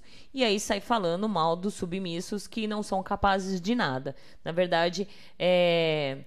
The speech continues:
é o que eu sempre falei pra todos os meus escravos que já me serviram. Tá travando aqui.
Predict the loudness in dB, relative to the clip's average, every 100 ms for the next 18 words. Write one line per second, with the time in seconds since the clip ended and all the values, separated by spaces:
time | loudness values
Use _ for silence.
0 | -16 -6 -2 0 0 0 -2 -2 0 0
1 | 0 0 0 4 4 4 0 -4 -6 -4
2 | -2 -4 -6 -4 2 2 2 -2 -6 -12
3 | -8 -6 -2 -2 -2 -4 -4 -4 -8 -8
4 | -10 -8 -8 -8 -8 -8 -10 -12 -14 -18